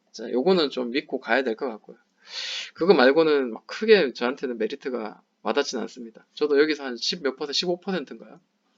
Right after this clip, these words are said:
수익을 냈어요. 수익을 내고 나왔는데 더 들고 가기에는 조금, 글쎄요. 이것보다는 아까처럼 실적이 아예 동반이 되는,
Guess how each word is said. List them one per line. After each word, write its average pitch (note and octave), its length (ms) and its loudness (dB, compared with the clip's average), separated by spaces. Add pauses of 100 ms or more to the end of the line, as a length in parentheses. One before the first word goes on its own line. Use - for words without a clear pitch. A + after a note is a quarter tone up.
(400)
수익을 F3+ 340 2
냈어요. A2+ 400 -4 (240)
수익을 C3 300 -6
내고 B2 180 -2
나왔는데 A2+ 640 -6 (1700)
더 C3+ 160 2
들고 D3+ 340 4
가기에는 C3 560 -2
조금, A#2 560 -12 (340)
글쎄요. A2+ 300 -16 (180)
이것보다는 D#3+ 800 0 (120)
아까처럼 D3 440 -4
실적이 C3 800 4 (460)
아예 C3+ 180 2
동반이 C#3+ 400 0
되는, A#2 400 -4